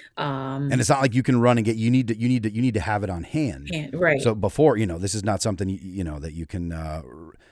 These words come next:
Speaker 2: run off and be like, "All right, well, I guess I can, you know, I can s-, I can take something down to the pawn shop, or I can, you know, try to, trying to scrounge up some money to, uh, to get this
Speaker 1: Yeah.
Speaker 2: done." You need it, you need it,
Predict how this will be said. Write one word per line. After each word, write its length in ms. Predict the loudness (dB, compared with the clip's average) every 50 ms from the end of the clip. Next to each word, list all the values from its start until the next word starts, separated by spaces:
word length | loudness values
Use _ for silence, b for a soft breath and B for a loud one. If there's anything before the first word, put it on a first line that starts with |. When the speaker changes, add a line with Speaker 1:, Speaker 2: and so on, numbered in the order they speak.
| b b 0
Speaker 2:
run 180 | 2 4 6
off 180 | 6 6 6 6
and 80 | 4
be 40 | 2
like, 100 | 2 4
"All 80 | 6 8
right, 140 | 8 8 8
well, 140 | 8 6
I 60 | 4 4
guess 220 | 4 2 0 0
I 80 | -2 -2
can, 320 | -2 -2 -2 -2 -4 -6 -10 _ _ _ _ _ _ _
you 100 | _ -2
know, 100 | 0 0
I 100 | 0 -2
can 120 | -2 -4 -4
s-, 140 | -4 -4 -4 -4
I 80 | -6
can 200 | -6 -4 -4 -4
take 200 | -2 -2 -2 -2
something 180 | -2 -2 -2 0
down 140 | 2 2 2
to 40 | 0
the 60 | -2
pawn 220 | -2 0 0 0
shop, 360 | 2 2 4 4 4 4 2
or 100 | 0 -2
I 80 | -2 -2
can, 300 | -4 -4 -4 -4 -6 -8 b b b b b b b -8
you 80 | -8
know, 100 | -8 -6
try 200 | 0 2 2 2
to, 80 | 2 0
trying 240 | 0 0 0 0 0
to 40 |
scrounge 400 | -2 -2 0 2 2 4 4 4
up 120 | 4 4 4
some 140 | 2 2 4
money 320 | 4 4 4 4 4 2
to, 200 | 2 0 -2 -2
uh, 160 | -4 -4 -4
to 160 | -2 0 2
get 100 | 4 6
this 160 | 6 6 6 6
Speaker 1:
Yeah. 60 | 4
Speaker 2:
done." 240 | 4 4 4 4 4
You 80 | 6
need 160 | 6 6 6
it, 120 | 6 4 2
you 100 | 4 4
need 160 | 4 4 4
it, 120 | 2 -2